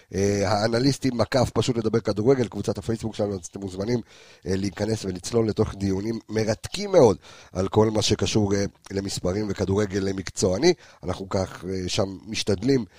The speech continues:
לענות לכל אחד ולתת לכל אחד את הבמה שבאמת, אה, מגיע ונותן, אה, נושא ופותח נושא שהוא, אה, מקצועי.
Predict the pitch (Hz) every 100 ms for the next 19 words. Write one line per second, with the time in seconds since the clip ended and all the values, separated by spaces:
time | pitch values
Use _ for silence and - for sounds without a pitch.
0 | - - - 95 104 127 123 120 110 104
1 | 101 90 92 101 - 107 98 101 95 90
2 | 90 98 98 92 92 98 95 90 87 104
3 | 95 92 101 95 92 - 113 92 95 101
4 | 90 - 113 - - - - - 104 101
5 | 101 95 95 104 - - 123 208